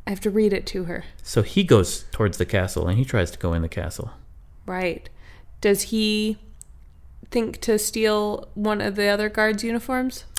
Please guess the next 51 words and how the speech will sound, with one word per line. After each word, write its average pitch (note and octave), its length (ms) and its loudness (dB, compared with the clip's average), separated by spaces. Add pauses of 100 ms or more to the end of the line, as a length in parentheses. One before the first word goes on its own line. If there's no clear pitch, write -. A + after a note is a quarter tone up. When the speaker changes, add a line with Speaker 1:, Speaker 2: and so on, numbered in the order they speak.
(120)
Speaker 1:
to A#3 100 0
sneak A3+ 260 -2
back A3+ 220 0
in? C4+ 280 -2 (600)
Speaker 2:
Unfortunately, D#2+ 580 -2
no, D2 140 -6
he D2+ 80 -8
doesn't. - 320 -12
Speaker 1:
Uh, F#3 340 -2
Toby. E3+ 680 -4 (420)
Speaker 2:
Mm-hmm. F2 260 -2 (640)
Speaker 1:
Oh, D#3+ 200 -8
no. D3+ 640 -4 (840)
Speaker 2:
Mm-hmm. F#2 340 0 (680)
But - 100 8
then C3 120 10
he A#2 80 10
does. F#2+ 320 4 (160)
So C#3+ 160 8
then C#3 140 10
he B2+ 60 10
goes B2 200 10
back A#2 340 8
and G#2+ 120 6
he G2+ 60 6
grabs G#2 360 8
it F#2 160 6
and G2+ 300 4
Speaker 1:
Okay. - 100 -2
Speaker 2:
he, - 60 0
and G#2+ 80 6
he G2 80 6
puts, - 380 0
he G#2 120 0
puts G2+ 220 0
a G2 40 2
guard F#2 460 4
uniform F#2 380 2
on F2 160 2
and E2+ 180 0
then E2+ 60 2
he E2+ 80 2
goes - 400 -4
Speaker 1:
Okay, A3+ 260 4
Speaker 2:
back F3+ 80 4
Speaker 1:
that's G#3 180 6
Speaker 2:
into - 60 2
the - 140 2
Speaker 1:
good. - 80 -2
Speaker 2:
castle. - 260 -6
Speaker 1:
That's B3+ 160 4